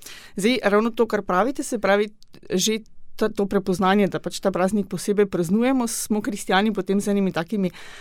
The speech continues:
malo dramatičnimi dogodki tudi upri-, eh, upodobili. Pravzaprav še danes marsikje, em, slovesno odnesejo potem kip zveličarja po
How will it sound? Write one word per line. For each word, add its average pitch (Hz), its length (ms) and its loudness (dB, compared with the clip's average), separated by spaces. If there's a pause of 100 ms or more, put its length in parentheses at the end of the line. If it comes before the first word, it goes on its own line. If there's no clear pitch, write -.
(240)
malo 190 260 4
dramatičnimi 202 720 4
dogodki 180 520 2
tudi 202 260 -6
upri-, 185 260 -2
eh, 165 300 2
upodobili. 185 880 0
Pravzaprav 226 640 0
še 240 160 -2
danes 208 420 2
marsikje, 190 720 0
em, 165 440 -6
slovesno 196 540 2
odnesejo 185 500 2
potem 185 300 -2
kip 185 280 -6
zveličarja 208 720 0
po 202 340 0